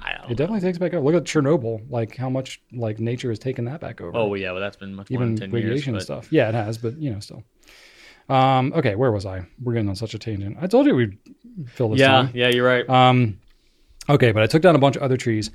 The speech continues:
Speaker 2: So I made an effort this time. I was like, "All right, I know it'd be cool if I could show me felling a tree."
Speaker 1: Yes.
Speaker 2: Lo and behold, I failed. So
Speaker 1: Okay.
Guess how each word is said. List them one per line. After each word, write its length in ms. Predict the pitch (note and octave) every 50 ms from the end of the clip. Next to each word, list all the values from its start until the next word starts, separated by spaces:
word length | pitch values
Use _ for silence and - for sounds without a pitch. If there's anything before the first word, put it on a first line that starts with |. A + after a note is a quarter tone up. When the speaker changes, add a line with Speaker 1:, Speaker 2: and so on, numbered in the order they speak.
| - - - _ _ -
Speaker 2:
So 100 | - D#3+
I 20 | D#3
made 160 | F3+ A3 A#3 G#3
an 60 | F#3
effort 220 | F#3 F3 E3+ E3+
this 140 | C3 C3 -
time. 160 | - B2+ A#2+
I 60 | A#2
was 100 | A2+ A2
like, 240 | A#2 A2+ G#2+ - -
"All 80 | D3+ D#3+
right, 320 | D#3 C#3 A#2+ A2+ A#2+ - _ _ -
I 160 | C3 C#3 C3+
know 280 | C3 C3+ C#3 C#3+ D#3+ F#3+
it'd 120 | G3+ E3+
be 100 | D3+ D3
cool 380 | - - D#3 D3 C3 A#2+ B2 C3
if 160 | B2+ A2+ -
I 100 | A#2 A2+
could 240 | - - A#2 A2+ G2+
show 840 | - - - - F3+ F3+ D#3 C3 B2 A#2+ A#2 A2+ A2+ A2+ A2 G#2+ - _ _ _ -
me 100 | C3 A#2
felling 300 | - C3+ B2+ A#2+ A2+ G#2+
a 40 | G2+
tree." 400 | - - B2 - - C3+ B2 G2+ - _ _ _ _ _ -
Speaker 1:
Yes. 600 | G#2+ G2 F#2+ F#2 F#2 G#2 D3 D#3 - - - - _ _
Speaker 2:
Lo 280 | - B2+ E3 A#3 B3 A3+
and 100 | G3 F3+
behold, 680 | E3+ D#3+ D3+ G#3 A3 F#3+ D3 A#2+ A2+ A#2+ C3 C3 B2+ - - _ _ _ _ _ _ _ _ - - - _ - -
I 440 | - B2+ B2 A#2 A2+ A2+ A2 A2 G#2+ G#2+ A2 _ _ _ _ _
failed. 400 | - A#2+ - - F2 - - - _ _ _ _ _ _
So 360 | - - C#3+ B2+ A#2+ A2+ G#2+ - - - -
Speaker 1:
Okay. 180 | D#3 A#2+ -